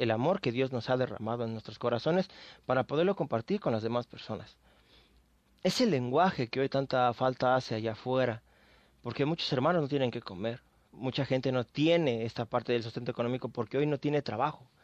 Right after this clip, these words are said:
mucha gente lo ha perdido. Gracias a Dios muchos todavía tenemos el sustento, pero otros no lo tienen.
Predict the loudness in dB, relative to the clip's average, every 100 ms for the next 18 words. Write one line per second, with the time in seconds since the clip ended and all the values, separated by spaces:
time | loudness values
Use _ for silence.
0 | -20 -20 -20 -20 -12 -4 -2 -2 0 0
1 | -2 -8 -12 -16 _ _ _ _ _ -2
2 | 0 0 0 0 0 -4 -2 2 2 2
3 | 0 0 0 -2 -8 -12 -2 -2 0 -6
4 | -12 -20 -20 _ _ -6 -4 -2 -2 -4
5 | -6 -8 -10